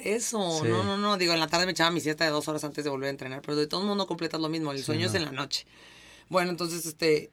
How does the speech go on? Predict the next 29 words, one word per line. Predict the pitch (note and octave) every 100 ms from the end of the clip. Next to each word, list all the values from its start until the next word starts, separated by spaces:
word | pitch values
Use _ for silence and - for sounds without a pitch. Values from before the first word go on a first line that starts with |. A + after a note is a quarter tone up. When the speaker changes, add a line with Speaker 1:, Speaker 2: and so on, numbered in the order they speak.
| -
Speaker 1:
me | E3+ E3
voy, | F3+ F3+ G3 G3+ - -
ah, | F3+
bueno, | F3 F3 E3+
y |
empiezan | F3 F#3 G#3
los | G#3
torneos, | G#3 G3+ G3+
y, | F#3+ -
y | G#3+ A3+
era | A3+ A#3
padrísimo | A3 F#3 F#3 F#3+
también | D#3+ D#3
competir | D#3 - - D3+
por | D3+ C#3+
el | C3
tec. | C3+ C3+ - - - - - _ -
Y, | D#3
este, | D3+ - D3+
bueno, | E3 D#3+
me | D#3
vuelven | E3+ E3+ E3
a |
operar | D#3 D3+ D3+
la | D3+ D3
rodilla, | D#3+ G3+ G#3+ G#3+
quedó | D#3 C#3+
súper | C#3 - C#3 C3
bien, | C3+ F#3